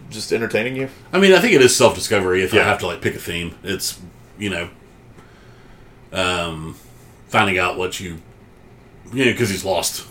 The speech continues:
Speaker 2: and he doesn't really love the band. He just
Speaker 3: Right.
Speaker 2: kinda does it. Um, you know, probably some, like, friendship stuff in there, too. Alison Pill has a nice, like, redeeming moment in the whole movie. She's kinda annoyed with Scott.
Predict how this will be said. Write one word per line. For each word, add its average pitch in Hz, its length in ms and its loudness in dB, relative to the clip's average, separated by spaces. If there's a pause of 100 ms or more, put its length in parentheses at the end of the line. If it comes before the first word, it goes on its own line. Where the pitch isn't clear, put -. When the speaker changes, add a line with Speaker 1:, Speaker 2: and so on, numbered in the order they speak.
(200)
Speaker 2:
and 104 100 -8
he 95 60 -6
doesn't 98 260 0
really 101 180 6
love 92 200 2
the 92 60 -2
band. 80 340 -8 (420)
He 95 60 -10
just 101 200 -2
Speaker 3:
Right. 95 120 0
Speaker 2:
kinda 87 140 -4
does 90 220 -8
it. 90 140 -8 (680)
Um, 82 520 -8 (1120)
you 101 100 -8
know, 82 180 -6 (100)
probably 127 220 4
some, 113 180 0
like, 98 160 -2
friendship 98 520 -6
stuff - 260 -8
in 95 80 -8
there, 92 160 -4
too. 90 280 -6 (480)
Alison 92 320 -2
Pill 92 220 -4
has 92 160 -4
a 87 120 -2
nice, 87 240 -6
like, 87 160 -6
redeeming 87 400 -8
moment 87 340 -8
in 92 100 -10
the 85 60 -12
whole 98 160 -12
movie. 87 260 -8
She's 92 200 -12
kinda 85 300 -10 (800)
annoyed 90 340 -4
with 90 100 -6
Scott. 87 400 -8